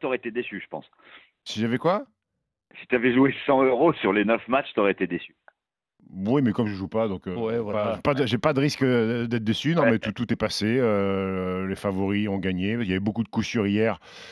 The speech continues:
Speaker 2: donc ça a été respecté.
Speaker 1: Oui.
Speaker 2: Euh, le
Speaker 1: Non,
Speaker 2: match
Speaker 1: mais
Speaker 2: le
Speaker 1: où
Speaker 2: plus
Speaker 1: t'avais
Speaker 2: serré.
Speaker 1: pas fait la différence, c'est sur, euh, Minnesota.
Speaker 2: Ouais, je t'avais dit que Utah était moins bien, donc ils en ont pris une bonne
Speaker 1: Ouais,
Speaker 2: en
Speaker 1: ouais.
Speaker 2: plus, euh, à
Speaker 1: <laughs>
Speaker 2: domicile.
Speaker 1: Ouais.
Speaker 2: Portland a gagné contre Golden State, c'était serré, cent vingt-cinq cent vingt-deux.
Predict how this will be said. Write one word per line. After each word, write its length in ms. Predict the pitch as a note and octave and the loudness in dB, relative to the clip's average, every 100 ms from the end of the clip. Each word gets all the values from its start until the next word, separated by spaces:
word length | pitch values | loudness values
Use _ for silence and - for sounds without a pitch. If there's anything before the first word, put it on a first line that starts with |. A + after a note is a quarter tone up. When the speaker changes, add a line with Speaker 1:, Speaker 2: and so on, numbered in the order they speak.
| - _ | -20 _
Speaker 2:
donc 160 | F#2+ - | -4 -2
ça 80 | |
a 40 | G#2+ | -2
été 140 | A2+ | 0
respecté. 420 | G#2+ - A2 - F#2+ | -2 2 0 0 -2
Speaker 1:
Oui. 260 | G#2 A#2+ | 0 0
Speaker 2:
Euh, 640 | A2+ G2 F#2+ F#2 F#2 F2+ | 0 0 0 -2 -2 -2
le 40 | F2+ | 0
Speaker 1:
Non, 120 | C#3+ | 2
Speaker 2:
match 140 | D3 | 2
Speaker 1:
mais 40 | D3+ | 2
Speaker 2:
le 60 | |
Speaker 1:
où 60 | D3+ | 0
Speaker 2:
plus 180 | - - | -2 0
Speaker 1:
t'avais 220 | - - | 2 2
Speaker 2:
serré. 80 | A3 | 2
Speaker 1:
pas 80 | - | -2
fait 120 | D#3 | -2
la 120 | C3+ | -4
différence, 420 | B2 - C#3 F3 - | -4 -8 -6 -6 -6
c'est 160 | A#2+ - | -10 -8
sur, 300 | A#2 G2+ G#2 | -6 0 2
euh, 140 | G2 | 0
Minnesota. 440 | G2 G2 F#2 - - _ _ _ _ _ - | -2 -4 -4 -4 -6 _ _ _ _ _ -4
Speaker 2:
Ouais, 240 | A2+ - _ | -2 -2 _
je 80 | - | -2
t'avais 120 | A2 | 0
dit 120 | C3+ | 0
que 80 | A#2 | 0
Utah 160 | A2 A#2 | 0 0
était 140 | A2 | 2
moins 120 | G#2+ | 2
bien, 240 | G#2 G2 - | 2 0 -4
donc 220 | - F2+ E2+ | -10 -8 -2
ils 100 | F#2+ | -2
en 40 | |
ont 40 | F#2 | 0
pris 120 | A2 | 0
une 80 | B2+ | 4
bonne 140 | - | 4
Speaker 1:
Ouais, 40 | |
Speaker 2:
en 40 | F#2+ | 4
Speaker 1:
ouais. 40 | |
Speaker 2:
plus, 200 | F2+ - | 0 -2
euh, 300 | F#2 F2 F2+ | -4 -2 -2
à 40 | F2+ | -2
Speaker 1:
<laughs> 0 | |
Speaker 2:
domicile. 460 | - - E3+ A2 C#3+ | 0 0 0 2 4
Speaker 1:
Ouais. 180 | - | 4
Speaker 2:
Portland 440 | G#2 A#2+ - B2+ G#2+ | 2 -2 0 0 0
a 60 | F#2+ | 0
gagné 240 | G2+ G2+ | 0 0
contre 260 | G2+ - G2 | -2 -4 -2
Golden 220 | G2 G2 | 0 -2
State, 220 | - G2 | -2 -4
c'était 120 | G2+ | -4
serré, 320 | F#2+ G2 F#2+ | -4 -2 -2
cent 160 | G2 F#2+ | -2 -2
vingt-cinq 320 | G2 - G2+ | -2 -4 -4
cent 100 | G2 | -2
vingt-deux. 440 | F#2 F2 F2+ A#2 | -2 -2 -2 -2